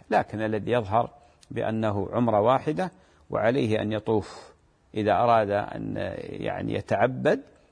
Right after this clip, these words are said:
يطوف. الطواف حول الكعبة عبادة، ويصلي بعد كل طواف ركعتين. يوسف من الشارقة يقول: إذا كان الشخص في الطواف وأحدث مثلًا،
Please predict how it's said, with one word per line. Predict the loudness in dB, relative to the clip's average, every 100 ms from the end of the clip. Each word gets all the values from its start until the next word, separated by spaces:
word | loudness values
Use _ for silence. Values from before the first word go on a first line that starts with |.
| _
يطوف. | -4 -2 -4 -4 -8
الطواف | -4 2 2 2
حول | 0 0 0
الكعبة | 0 -2 -2 -2
عبادة، | -2 2 2 0 -8 -16 _ _ -6
ويصلي | -6 0 0 2 0
بعد | -2 -4
كل | -4 -2 -2 0
طواف | 2 4 4 0 -8 _ _ 0
ركعتين. | 0 0 -2 -2 0 0 -2 -8 -16 _ _ _ _ _ _ _ _ _ _ _ _ _ _ _ _ _ _ _ _ _ _ _ _ _ _ _ _ _ _ _
يوسف | 2 2 2 -4 -2
من | -2 0 0 0 0
الشارقة | 0 -2 2 2 2 0 -2
يقول: | -2 -2 -2
إذا | -2 -4
كان | 0 0 0
الشخص | -2 -6 -6
في | -8
الطواف | -4 2 4 4 2
وأحدث | 0 2 0 -6 -4
مثلًا، | -4 -2 -2 -4